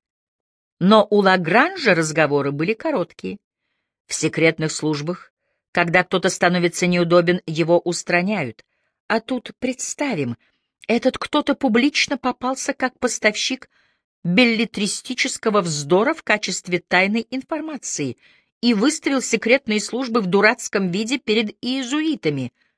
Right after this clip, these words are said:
Кому такой неудобный сотрудник нужен? Вот что сулил мне аббат Далла Пиккола. И не было смысла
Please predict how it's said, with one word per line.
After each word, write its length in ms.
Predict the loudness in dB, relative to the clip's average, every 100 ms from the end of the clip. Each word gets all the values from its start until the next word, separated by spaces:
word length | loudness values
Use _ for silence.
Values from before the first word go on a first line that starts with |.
| _ _ _
Кому 420 | 0 0 2 0
такой 420 | 2 2 2 2 2
неудобный 580 | 0 0 0 0 -2
сотрудник 640 | 0 -2 0 -2 0 -2 -2
нужен? 440 | -2 -2 -4 -8 -10 _ _ _ _ _ _ _ _ _ _ _ -8
Вот 440 | -4 2 4 4
что 280 | 0 -4 -6
сулил 420 | -4 -2 -2 -2
мне 260 | -2 -2 -2
аббат 540 | -2 -2 -2 -4 -4 -4
Далла 640 | -8 -2 2 2 0 -2 -4 _
Пиккола. 600 | -18 -18 -10 -8 -8 -12 _ _ _ _ _ _ _ _ _ _
И 120 | 0
не 200 | 2 2
было 200 | 2 0
смысла 580 | 0 -4 -4 -2 -2 -2